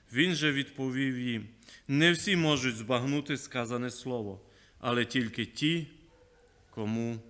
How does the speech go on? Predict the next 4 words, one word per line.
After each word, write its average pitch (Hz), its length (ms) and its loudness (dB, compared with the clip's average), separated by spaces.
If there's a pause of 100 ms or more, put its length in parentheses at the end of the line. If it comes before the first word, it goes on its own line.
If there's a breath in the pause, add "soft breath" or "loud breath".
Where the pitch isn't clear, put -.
(200)
дано». 107 460 -2 (1900 soft breath)
Брати 113 280 -8
і 127 40 -6
сестри, 101 460 -12